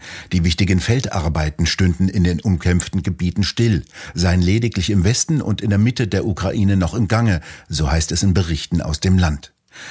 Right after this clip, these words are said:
Die Winterkulturen seien noch in gutem Zustand, doch müsste jetzt die Frühjahrsdüngung erledigt werden. Es fehlten allerdings Düngemittel und Treibstoff.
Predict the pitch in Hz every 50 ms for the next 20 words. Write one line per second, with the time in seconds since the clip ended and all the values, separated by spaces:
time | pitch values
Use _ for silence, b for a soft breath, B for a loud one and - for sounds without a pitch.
0 | B B 98 95 107 131 160 180 170 - 165 156 - - 127 120 120 120 123 107
1 | 117 110 101 104 101 101 98 107 110 95 - 101 98 85 113 104 92 - - 117
2 | 127 123 - - 90 78 76 69 - B B B B B B 82 78 90 92 85
3 | - - 90 80 82 80 80 - - 98 87 - - - 120 123 123 104 85 76
4 | - - - 92 85 85 80 82 78 - - 95 85 76 82 82 76 78 - -
5 | - 85 80 78 76 76 73 _ B B B B B 92 90 - - 123 120 110
6 | - 113 - - 92 98 95 95 104 95 85 - _ 107 95 92 90 92 95 90
7 | - 95 90 - - - 110 107 104 - _ - - 95 107 113 - - - 76
8 | 69 67 - - -